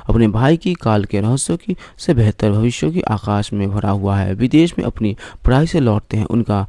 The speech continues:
आनंदमय पुनर्मिलन हिस्सा की एक क्रूर कृत्य भी रख जाता है। अन्ना के आदमियों द्वारा करण के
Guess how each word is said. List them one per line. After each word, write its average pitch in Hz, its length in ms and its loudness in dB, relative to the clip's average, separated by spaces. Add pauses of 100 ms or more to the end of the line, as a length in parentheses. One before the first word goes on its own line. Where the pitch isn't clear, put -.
(280)
आनंदमय 175 420 2
पुनर्मिलन 117 520 2
हिस्सा - 320 0
की - 220 -8
एक 104 160 0
क्रूर 156 360 0
कृत्य 110 320 0
भी 98 140 -2
रख 110 220 0
जाता 101 340 -2
है। 98 260 0 (240)
अन्ना 160 240 4
के 180 80 0
आदमियों 107 380 2
द्वारा 101 220 0
करण 151 340 -2
के 170 200 0